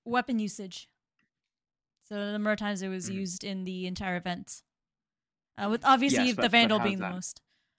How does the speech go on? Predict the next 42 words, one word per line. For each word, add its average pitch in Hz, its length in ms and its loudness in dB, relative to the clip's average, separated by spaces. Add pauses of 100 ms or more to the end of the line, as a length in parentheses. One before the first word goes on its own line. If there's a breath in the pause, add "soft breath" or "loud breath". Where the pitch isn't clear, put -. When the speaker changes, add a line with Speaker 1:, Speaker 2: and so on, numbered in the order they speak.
(140)
Speaker 1:
Um, 208 540 -4 (1300)
Speaker 3:
Well, 156 80 0
I 156 40 2
mean, 139 280 0 (300)
uh, 117 420 0
so 113 580 -4 (280)
I 104 120 -2
feel 143 160 -2
like 113 140 -4
normally 117 340 0
you 98 160 -6
see 101 200 -4
weapon 95 240 -6
usage - 340 -10
by 95 180 -10
percentage, - 540 -8
you 92 80 -12
know, 92 120 -10
like, 92 140 -12
how, 107 680 -2 (800)
how - 80 -6
do 156 60 0
we 147 60 0
calculate 107 440 -6
weapon 95 300 -10
usage - 480 -14
when 101 180 -8
it's - 240 -12
number 101 280 -4
of 87 100 -10
times - 460 -10
used? - 460 -16 (360)
Is 107 120 -4
it 107 80 -8
just 107 160 -8
number 120 200 0
of 101 140 -6
rounds 117 440 -4
that - 120 -10
someone - 240 -8
has - 220 -10
one? 262 120 -4